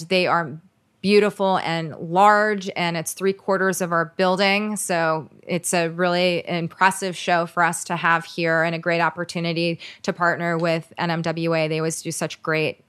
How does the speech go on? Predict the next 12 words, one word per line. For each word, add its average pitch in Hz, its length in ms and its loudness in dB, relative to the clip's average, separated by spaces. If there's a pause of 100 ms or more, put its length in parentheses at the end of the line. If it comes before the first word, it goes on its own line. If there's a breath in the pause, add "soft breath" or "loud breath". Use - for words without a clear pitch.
um, 160 220 -2
exhibitions. 156 720 -6
So 160 140 -4
we're 156 140 -2
really 160 120 -2
excited 160 460 -4
to 156 80 -14
have 175 240 0
it. 175 180 -6 (480 loud breath)
It 190 240 2
opens 185 520 0
here. 196 880 0